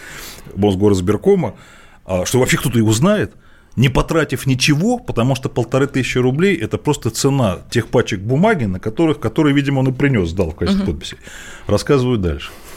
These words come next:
Speaker 1: И организаторы этой аферы попали в идиотскую ситуацию.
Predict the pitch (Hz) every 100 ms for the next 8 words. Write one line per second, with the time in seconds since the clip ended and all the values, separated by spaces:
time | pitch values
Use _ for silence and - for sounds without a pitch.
0 | - - - 113 139 160 - 117 131 139
1 | 139 175 185 127 117 123 120 110 110 -
2 | 90 85 - 90 151 160 156 - - 101
3 | 98 117 131 - 120 107 120 101 82 -
4 | 69